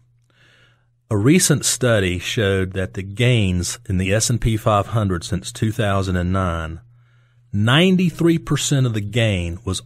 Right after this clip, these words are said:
all done from the Federal Reserve printing money. It's manipulated, people. Here's the other problem. Another forty percent of the S and P five hundred,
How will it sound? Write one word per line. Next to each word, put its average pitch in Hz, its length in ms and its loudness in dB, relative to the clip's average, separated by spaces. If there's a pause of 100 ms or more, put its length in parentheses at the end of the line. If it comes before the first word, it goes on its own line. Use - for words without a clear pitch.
all 120 540 0 (400)
done 90 540 -2
from 87 240 -4
the 90 80 -6
Federal 95 400 -2
Reserve 95 580 -2
printing 90 400 -2
money. 82 380 -8 (400)
It's - 120 -12
manipulated, 175 640 0
people. 156 380 -2 (1500)
Here's 135 200 2
the 180 120 4
other 214 140 0
problem. 101 500 2 (1120)
Another 135 460 4
forty 190 460 2
percent 180 680 2
of 117 80 2
the 120 160 2
S 117 200 0
and 113 120 -2
P 120 200 -2
five 110 360 -2
hundred, 107 480 0